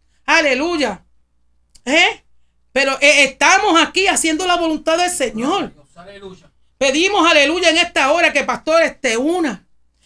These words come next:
Speaker 1: al clamor. Aleluya. Gloria a Dios, que unamos al clamor de la unidad, de que las vidas sean salvas. ¿Sabe qué? Aleluya. La,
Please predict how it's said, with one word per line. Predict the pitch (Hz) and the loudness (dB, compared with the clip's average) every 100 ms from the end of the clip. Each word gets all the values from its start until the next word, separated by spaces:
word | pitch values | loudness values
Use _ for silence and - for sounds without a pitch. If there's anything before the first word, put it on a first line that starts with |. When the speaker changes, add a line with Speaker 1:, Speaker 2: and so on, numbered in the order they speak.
| _ | _
Speaker 1:
al | 247 254 | -2 -2
clamor. | 262 233 214 240 320 294 - _ _ _ _ _ - | -2 -4 -4 -2 0 -2 -6 _ _ _ _ _ -6
Aleluya. | 277 277 240 277 320 226 185 _ - - | -2 -2 0 -2 -2 -4 -8 _ -20 -6
Gloria | 262 294 294 | -2 0 0
a | 262 | 0
Dios, | 294 | -2
que | 269 | -2
unamos | 262 285 320 | -2 0 0
al | 311 | 0
clamor | 285 247 285 294 | -2 -2 -2 0
de | |
la | 285 262 | 0 -2
unidad, | 233 226 277 294 - _ - - | -4 -4 -2 -4 -6 _ -12 -6
de | 247 | -2
que | 247 | 0
las | 240 | 0
vidas | 294 302 | 0 0
sean | 302 | 0
salvas. | - - 294 285 240 | -2 -2 0 0 -2
¿Sabe | 277 311 | 0 0
qué? | 311 277 | 0 0
Aleluya. | 277 240 320 233 | 0 0 0 0
La, | 247 240 | 0 -2